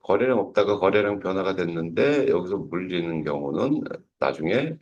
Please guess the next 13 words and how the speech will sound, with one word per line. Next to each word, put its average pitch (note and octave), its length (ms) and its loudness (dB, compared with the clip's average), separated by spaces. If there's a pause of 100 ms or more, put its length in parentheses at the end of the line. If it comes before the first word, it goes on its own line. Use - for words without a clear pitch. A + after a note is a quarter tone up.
(180)
돌파한다. - 960 -6
요게 C3 440 2
이해하셔야 G2+ 760 -2
되는 C#2+ 340 -8
부분이에요. - 400 -12
차트 - 300 -12
보실 - 280 -12 (100)
때. - 360 -4 (680)
자, F2 160 -8
이거는 G#2 380 -2
지금 G#2 280 -4
윗꼬리들 G2+ 480 -2
좋습니다. G2+ 960 -8